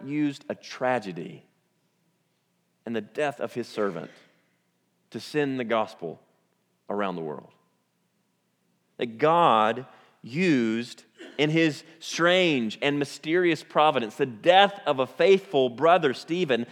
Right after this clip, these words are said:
to scatter believers hundreds of miles away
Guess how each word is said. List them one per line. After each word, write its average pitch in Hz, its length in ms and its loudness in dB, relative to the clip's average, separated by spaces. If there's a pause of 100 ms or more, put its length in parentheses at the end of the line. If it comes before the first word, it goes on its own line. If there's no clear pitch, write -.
(160)
to 160 100 -6
scatter 190 520 4
believers 175 540 0 (160)
hundreds 208 520 4
of 170 140 2
miles 185 360 6
away 175 500 4